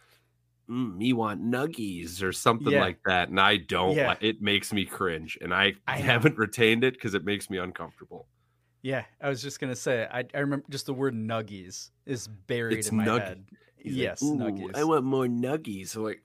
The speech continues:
Speaker 1: "Oh, you're a, you're a grown-up and a half walrus. Don't say things like that."
Speaker 2: Mm-hmm.
Speaker 1: Uh, I don't like it. I wouldn't call him a natural at comedy.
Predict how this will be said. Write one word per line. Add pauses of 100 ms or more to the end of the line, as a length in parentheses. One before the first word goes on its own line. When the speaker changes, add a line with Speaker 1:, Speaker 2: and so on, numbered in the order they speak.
Speaker 1:
"Oh,
you're
a, (160)
you're
a
grown-up
and (240)
a
half
walrus.
Don't
say
things
like
that." (200)
Speaker 2:
Mm-hmm.
Speaker 1:
Uh, (260)
I
don't
like
it.
I
wouldn't
call
him
a
natural
at
comedy.